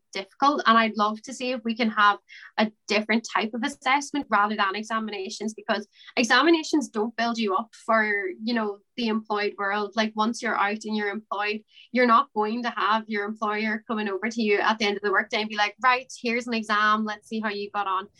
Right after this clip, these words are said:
That is not how you're gonna be assessed on your work. So I really think that we need to have different forms of assessment to see how students are learning, rather than, and, like, learning in a way that,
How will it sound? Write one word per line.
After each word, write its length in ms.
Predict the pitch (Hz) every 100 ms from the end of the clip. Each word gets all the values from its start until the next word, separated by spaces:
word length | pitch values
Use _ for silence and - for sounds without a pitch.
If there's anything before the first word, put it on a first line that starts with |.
| _ _ -
That 160 | 226 233
is 140 | 247
not 320 | 220 208 -
how 60 | 247
you're 100 | 208
gonna 100 | 208
be 120 | 190
assessed 380 | 214 185 202 214
on 100 | 208
your 120 | 190
work. 280 | 180 196 269
So 200 | - -
I 100 | 220
really 340 | 208 202 214 220
think 200 | 208 214
that 100 | 208
we 120 | 226
need 200 | 220 214
to 80 | 214 -
have 280 | 208 202 -
different 340 | 202 202 220
forms 240 | 202 202 214
of 80 |
assessment 600 | 190 - 185 185 220 247 - - _
to 80 | 262
see 220 | 226 240
how 320 | 220 214 208 220
students 640 | - - 196 220 202 - -
are 240 | 214 202 214
learning, 400 | 233 220 190 196
rather 260 | 208 190 208
than, 160 | 196 -
and, 100 | 233
like, 200 | 202 - _ 240
learning 400 | 233 220 247 226
in 120 | 220
a 60 |
way 260 | 214 202 202
that, 180 | 202